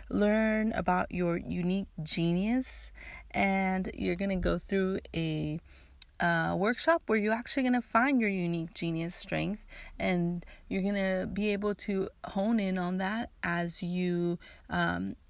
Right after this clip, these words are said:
as you are at the conference, but then you're gonna be able to take that away with you and really build on that, right? As well as learning how to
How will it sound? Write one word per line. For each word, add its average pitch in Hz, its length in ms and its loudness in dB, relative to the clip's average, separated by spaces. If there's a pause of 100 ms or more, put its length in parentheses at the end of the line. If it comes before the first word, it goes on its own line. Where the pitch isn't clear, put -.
as 185 240 0
you 185 160 0
are 196 220 2
at 208 120 0
the 190 80 -6
conference, 190 400 -2
but - 160 -6
then 320 80 0
you're 311 140 0
gonna 294 160 4
be 285 160 0
able 285 100 -2
to 277 100 -2
take 254 280 -2
that 254 160 0
away 262 260 0
with 247 260 -2
you 180 280 -2
and 165 200 -4
really 185 360 -2 (360)
build 196 380 4
on 160 220 0
that, 139 200 -2
right? 247 380 0 (640)
As 202 240 0
well 220 280 2
as 196 320 -2
learning 202 440 0
how 196 200 0
to 180 240 0